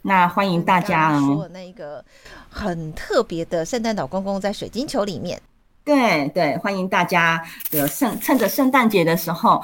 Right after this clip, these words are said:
Speaker 1: 来剑湖山世界来当个网红，然后把，来把剑湖山世界不一样的这一个圣诞的氛围，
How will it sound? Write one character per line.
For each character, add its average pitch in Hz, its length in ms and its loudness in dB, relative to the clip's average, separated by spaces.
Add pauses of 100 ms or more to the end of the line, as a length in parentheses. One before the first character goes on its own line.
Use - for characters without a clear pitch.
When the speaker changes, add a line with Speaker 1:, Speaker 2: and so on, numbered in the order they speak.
(240)
Speaker 1:
来 165 160 2
剑 208 180 0
湖 170 100 0
山 170 360 0
世 175 200 -4
界 160 220 2
来 135 100 2
当 190 240 0
个 233 140 2
网 135 240 0
红， - 260 -12 (280)
然 151 120 0
后 180 80 -2
把， - 200 -4
来 143 120 4
把 151 200 2
剑 269 180 2
湖 233 100 4
山 226 160 0
世 233 160 -2
界 220 160 0
不 269 280 2
一 220 80 2
样 240 160 4
的 202 100 4
这 220 140 2
一 226 100 4
个 214 160 2
圣 220 220 -2
诞 247 160 2
的 165 240 0
氛 254 220 2
围， 170 220 2